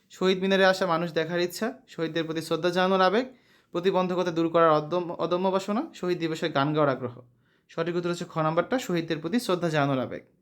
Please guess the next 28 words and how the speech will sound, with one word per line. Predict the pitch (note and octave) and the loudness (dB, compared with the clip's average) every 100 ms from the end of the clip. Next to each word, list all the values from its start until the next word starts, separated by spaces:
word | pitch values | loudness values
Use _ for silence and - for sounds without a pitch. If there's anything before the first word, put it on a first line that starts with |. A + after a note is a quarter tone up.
| _ _ _ | _ _ _
সর্বশেষ | E3 E3+ F3+ G#3+ A3+ | -2 0 0 0 2
চার | E3+ | 0
নম্বরে | E3+ E3+ E3 | 2 2 4
আছে, | D#3+ D#3+ A#3+ - _ _ _ _ | 4 0 -6 -8 _ _ _ _
দীপু | D#3+ G#3 A3+ C4 | -2 0 4 6
ও | |
লখা | A#3+ A3+ F3+ | 6 4 2
দুজনেই | F#3+ G#3 A3 A3+ | 2 2 0 2
শহীদ | G3+ G3 | 0 0
দিবস | G#3 G3 | -2 -2
উদযাপন | F#3 F3+ F3+ F3+ | -2 -2 -2 -2
করেছিল, | E3+ E3 F3+ G3 | -2 -2 0 0
তবে | E3+ D3 | 2 2
লখাই | D3 G3+ G3+ | 2 2 2
প্রমাণ | F#3 F#3+ | 2 0
করেছে | F#3 F3+ F3+ | 0 -2 -2
যে | C#3+ F3 A#3 _ _ _ | -2 -4 -4 _ _ _
ভালোবাসার | C3+ D#3+ F3 F#3+ G3 F3 | 0 2 4 2 0 0
অনুভূতি | F3 F3+ G#3+ A3 | -2 -2 -4 -4
প্রতিবন্ধকতার | E3 E3 E3 E3 E3 D#3+ | -4 -2 -2 -2 -4 -6
চেয়ে | E3+ D#3 | -8 -8
শক্তিশালী, | C#3+ D#3+ E3+ G3 B3 _ _ - - | -8 -6 -4 -4 -6 _ _ -20 -2
আত্মবিশ্বাস | D#3 E3 G3+ G3 A3 | 0 2 2 2 2
দ্বারা | G3+ G3+ | 4 6
বাধাকে | F3+ F#3 F3+ | 4 0 -4
অতিক্রম | F3+ F3+ F#3 | -6 -6 -4
করা | F#3 F#3 | 0 2
যায়, | F#3 | 2